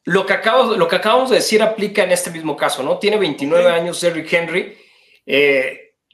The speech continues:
Speaker 1: yo, el fenómeno que vi en esta pretemporada es que todo mundo está dispuesto a deshacerse de Derrick Henry en las ligas Dynasty, ¿no? Lo que yo estuve haciendo mucho como una estrategia para los que juegan Dynasty es, si yo tenía una ronda muy tardía, en mi, eh, una primera ronda muy tardía, ¿no?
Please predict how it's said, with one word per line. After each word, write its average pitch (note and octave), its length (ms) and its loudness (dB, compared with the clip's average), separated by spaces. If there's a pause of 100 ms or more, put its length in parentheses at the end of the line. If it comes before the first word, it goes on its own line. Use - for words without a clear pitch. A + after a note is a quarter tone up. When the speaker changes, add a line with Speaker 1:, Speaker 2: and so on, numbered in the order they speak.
(200)
Speaker 1:
yo, A#3+ 500 6
el F#3+ 180 2
fenómeno A3+ 400 2
que E3+ 120 0
vi F3 120 0
en A3 80 4
esta A3 220 -2
pretemporada F3+ 680 2
es E3+ 160 -4
que F3+ 140 -2
todo A3+ 300 2
mundo G#3+ 340 4
está F#3 220 0
dispuesto F#3 420 -2
a F3+ 40 6
deshacerse D#3 500 -4
de C#3+ 60 -2
Derrick D#3 320 -4
Henry E3 300 -2
en D#3 120 0
las D3 180 0
ligas F3 320 0
Dynasty, D#3+ 640 -2
¿no? E3 240 -4 (320)
Lo F3 280 2
que F3 120 0
yo G3+ 80 6
estuve A#3+ 300 2
haciendo G#3+ 320 2
mucho G#3+ 320 0
como E3+ 160 -4
una F#3 100 -2
estrategia D#3+ 540 -4
para C#3+ 100 -4
los C3+ 120 -6
que - 100 -14
juegan D#3+ 260 -4
Dynasty D#3+ 440 -4
es, - 420 -4
si - 160 -12
yo A3+ 180 0
tenía A#3+ 300 2
una G#3 280 2
ronda E3 600 0
muy F#3 300 -2
tardía, E3+ 520 0
en C#3 100 -4
mi, - 220 -8
eh, C#3+ 280 -6
una E3 200 -2
primera F3 320 2
ronda F3+ 220 0
muy F#3 240 0
tardía, F3 600 -2
¿no? F3 380 -4